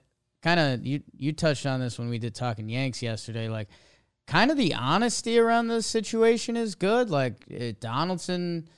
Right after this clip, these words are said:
didn't run and hide for a minute, which, which isn't great, but he's, he was honest. Like, he's, he said it, he kinda, he thought it was a thing, um,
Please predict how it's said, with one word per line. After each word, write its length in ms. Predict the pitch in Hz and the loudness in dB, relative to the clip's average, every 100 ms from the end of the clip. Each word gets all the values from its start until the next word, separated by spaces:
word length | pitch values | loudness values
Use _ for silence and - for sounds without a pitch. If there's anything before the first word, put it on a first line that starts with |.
| _ _ _ _ _ | _ _ _ _ _
didn't 240 | - 175 175 | -2 2 6
run 180 | 170 160 | 6 4
and 120 | 147 | 6
hide 300 | 196 202 143 | 6 6 4
for 160 | 123 135 | -2 -2
a 40 | |
minute, 300 | 143 165 170 | 0 0 0
which, 260 | 135 117 - | -2 -6 -10
which 340 | 131 117 - - | -8 -8 -10 -14
isn't 320 | - 151 147 | -2 -2 0
great, 480 | 120 151 226 196 175 | -4 2 4 4 4
but 120 | 151 | 2
he's, 400 | 147 156 143 - - | 2 2 0 -6 -4
he 160 | 143 | 0
was 160 | 170 165 | 2 2
honest. 480 | 175 220 151 110 - | 4 4 2 -2 -6
Like, 160 | 127 | -4
he's, 360 | 120 131 120 - - - | -2 -4 -4 -6 -8 -8
he 300 | 123 123 110 _ _ | -6 -6 -8 _ _
said 480 | - - 135 143 139 | -14 -8 -2 -2 0
it, 200 | 131 120 - - | -2 -6 -12 -16
he 120 | 113 | -12
kinda, 420 | - 127 127 123 | -4 -2 0 -2
he 140 | 120 113 | -4 -8
thought 340 | - 143 170 | 0 4 6
it 80 | 160 | 4
was 160 | 147 | 2
a 80 | 143 | 0
thing, 480 | 131 147 147 135 127 - _ _ _ _ | -2 -2 0 -2 -6 -12 _ _ _ _
um, 440 | 113 113 113 110 | -10 -8 -10 -12